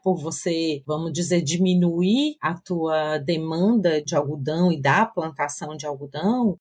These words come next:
é a questão da circularidade,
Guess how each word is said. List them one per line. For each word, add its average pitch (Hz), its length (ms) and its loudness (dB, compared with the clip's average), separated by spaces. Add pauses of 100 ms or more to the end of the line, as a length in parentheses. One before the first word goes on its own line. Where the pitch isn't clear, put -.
(100)
é 254 680 0
a 247 140 0
questão 254 960 0
da 180 200 0
circularidade, 226 1080 0